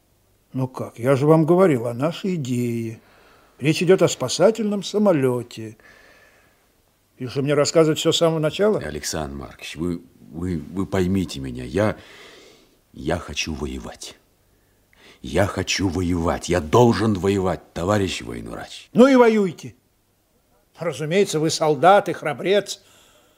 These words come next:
Speaker 1: А мы тут бьём баклуши, отсиживаемся от всяких неприятных случайностей.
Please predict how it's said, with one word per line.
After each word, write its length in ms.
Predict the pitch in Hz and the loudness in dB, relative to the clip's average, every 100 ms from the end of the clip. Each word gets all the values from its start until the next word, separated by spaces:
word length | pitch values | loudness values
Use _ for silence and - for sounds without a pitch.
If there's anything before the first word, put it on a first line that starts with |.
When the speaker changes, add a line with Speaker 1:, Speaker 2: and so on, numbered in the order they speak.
| _ - | _ 0
Speaker 1:
А 120 | 311 | 0
мы 160 | 370 392 | 2 0
тут 160 | 339 | 0
бьём 440 | 247 226 311 339 285 | -2 4 6 6 6
баклуши, 600 | 302 294 294 311 - 277 | 4 4 0 0 2 4
отсиживаемся 720 | 262 - 277 269 269 240 240 | 4 4 0 0 0 2 2
от 80 | 233 | 6
всяких 320 | 240 226 214 | 6 4 0
неприятных 500 | 233 233 247 240 226 | -2 6 6 4 -2
случайностей. 800 | 220 208 226 226 202 - 185 | -2 2 2 2 -2 -6 -10